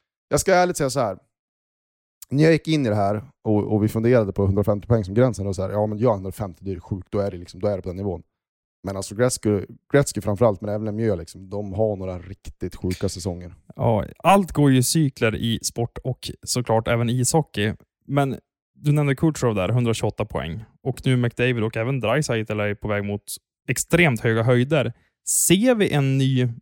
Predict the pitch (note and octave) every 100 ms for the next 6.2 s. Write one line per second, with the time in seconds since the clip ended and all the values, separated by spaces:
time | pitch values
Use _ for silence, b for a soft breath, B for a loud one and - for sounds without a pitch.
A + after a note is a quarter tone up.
0 | - C#3+ C3+ F#3 C#3 B2+ F#3 E3 C#3 C#3+
1 | C#2+ C#3 C#3 C3 C3 C3+ C3 B2+ B2+ C3
2 | C3+ C3+ - - F3+ - - F3+ - C3
3 | B2+ A#2+ A#2+ - B2 A#2 A2+ A2+ A2 A2
4 | A2 A2 A2+ A#2 C#3+ A#2+ G#2+ A#2 A#2+ B2
5 | - B2+ B2+ B2+ B2 C#3+ G3 C#3+ - C3
6 | A#2